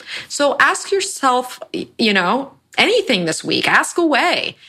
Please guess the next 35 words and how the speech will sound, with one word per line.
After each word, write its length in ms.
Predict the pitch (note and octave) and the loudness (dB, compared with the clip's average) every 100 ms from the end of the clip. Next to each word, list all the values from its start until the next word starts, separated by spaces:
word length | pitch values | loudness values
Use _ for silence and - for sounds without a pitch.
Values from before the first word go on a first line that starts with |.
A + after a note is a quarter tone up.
| _ | _
Keep 180 | - D4+ | -2 0
your 160 | F#4 C4+ | 2 2
eyes 260 | C4+ D#4 | 2 0
and 100 | D4+ | -2
ears 360 | A3+ C4 D4 C#4+ - | -2 0 0 0 0
open 500 | C4 D#4+ E3 D3 F3 | 0 0 -2 -2 -2
and 160 | G3+ | 0
let 160 | G#3+ D#4+ | 0 0
these 220 | E4+ F4 - | -2 -2 -2
omens 500 | A3+ D4+ A3 F3+ F#3 | 0 2 0 0 -2
guide 400 | F#3+ B3 E4+ - | -2 0 -2 -2
you 300 | D3 C#3 F#3 | -4 -4 -2
along 360 | F#3 F3+ F3+ F3+ | 0 0 0 0
your 120 | E3+ | -2
hero's 540 | E3+ E4+ D4+ D3+ E3+ | -2 0 0 0 -4
journey. 480 | - G3+ D4 G#3 - - _ _ _ _ _ _ _ - - _ _ - - - - - | -2 -2 -2 -4 -8 -18 _ _ _ _ _ _ _ -20 -20 _ _ -16 -12 -10 -12 0
All 240 | F4+ G4 | 2 4
right, 200 | F#4 G4 | 2 0
so 80 | - | -2
just 200 | C#4 D#4 | -2 -2
for 160 | - D#4 | 0 0
a 60 | C#4+ | 0
couple 280 | D#4+ D#4 D4 | -2 0 -2
quick 240 | - D#4+ | -2 0
announcements 840 | C#4 C4 B3+ D#4+ E4 D#4 D4+ G#4+ - | 0 2 2 0 -4 -2 0 -2 -2
before 320 | C4+ C4 B3 | -2 0 0
we 120 | A#3 | 2
move 240 | A3 A3+ | 2 0
on 260 | - G3 G3+ | 0 0 -2
to 220 | - A3+ | -4 0
our, 360 | - G#3+ A#3 - - - - - - | 2 2 -2 -6 -12 -10 -10 -14 0
uh, 520 | F#3 F3+ E3+ E3+ E3 E3 | 2 4 2 2 0 0
community 440 | A3+ A#3+ G#3+ G3+ | 0 2 2 0
segment 520 | - E3+ E3+ E3 F3+ | 0 0 0 0 -2
here. 480 | - G3+ F#3+ F#4+ | 0 2 2 2